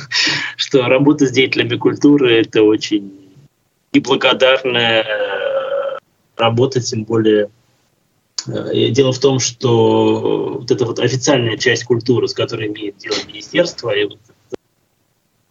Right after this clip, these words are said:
э, такая её лояльная часть, к сожалению, она очень конформистская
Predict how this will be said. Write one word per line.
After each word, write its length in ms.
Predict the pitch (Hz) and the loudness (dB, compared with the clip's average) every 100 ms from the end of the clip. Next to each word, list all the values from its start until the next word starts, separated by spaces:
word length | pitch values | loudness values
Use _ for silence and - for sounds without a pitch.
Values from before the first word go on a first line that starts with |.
| _ _ _ | _ _ _
э, 120 | - - | -14 -10
такая 340 | 117 127 117 | -4 0 2
её 180 | 110 117 | 4 4
лояльная 540 | 117 123 123 110 107 | 4 4 4 2 -2
часть, 280 | 107 156 180 | 2 2 2
к 60 | - | -4
сожалению, 640 | - 107 113 135 123 120 | -6 -4 2 2 4 2
она 300 | 117 117 117 | 4 2 2
очень 260 | - - 113 | -2 -6 -4
конформистская 1080 | 113 110 117 123 160 185 - 143 139 131 | -4 -2 0 4 2 2 0 2 4 2